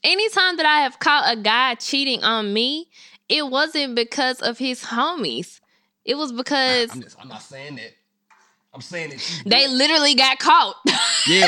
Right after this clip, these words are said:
Speaker 2: but you do stuff like that. Like that, those are some elements,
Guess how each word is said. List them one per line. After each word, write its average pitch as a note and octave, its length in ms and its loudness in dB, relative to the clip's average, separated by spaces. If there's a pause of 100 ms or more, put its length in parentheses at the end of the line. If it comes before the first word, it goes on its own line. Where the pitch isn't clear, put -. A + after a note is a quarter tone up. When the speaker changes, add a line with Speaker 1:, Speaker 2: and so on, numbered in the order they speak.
Speaker 2:
but D#3 120 2 (360)
you D3+ 120 -2
do F#3 160 2
stuff F3 260 0
like F3 280 2
that. A#2 160 0
Like A2 220 -4
that, E3+ 180 2 (100)
those F3+ 380 2
are D#3+ 140 2
some D3+ 160 -2 (100)
elements, C3+ 600 -2